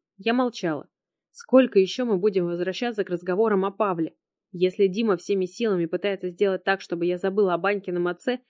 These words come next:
то зачем все время сам твердит мне о нем? "Ты же не хочешь, чтобы я мучила его?" Напомнила я Диме наш разговор у бассейна. "Согласен",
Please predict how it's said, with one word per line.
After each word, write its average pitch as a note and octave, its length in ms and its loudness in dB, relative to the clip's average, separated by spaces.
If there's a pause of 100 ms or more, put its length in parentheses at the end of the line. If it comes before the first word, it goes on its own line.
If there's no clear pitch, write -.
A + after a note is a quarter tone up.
(220)
то G3 120 4
зачем A#3 420 0
все F3 200 -2
время G3 340 2
сам F#3 320 -2
твердит E3+ 420 -8
мне F#3 220 0
о G3 40 0
нем? G3 300 0 (1160)
"Ты G#3+ 80 6
же G3 100 4
не G#3+ 120 4
хочешь, C#4+ 280 4
чтобы F#3+ 240 -2
я G3+ 140 2
мучила G3 380 -2
его?" F3 300 -4 (280)
Напомнила G3+ 560 4
я F3+ 160 2
Диме A#3+ 240 2
наш F#3+ 240 -2
разговор F#3 400 0
у F#3+ 40 2
бассейна. F3 540 0 (440)
"Согласен", E3 760 0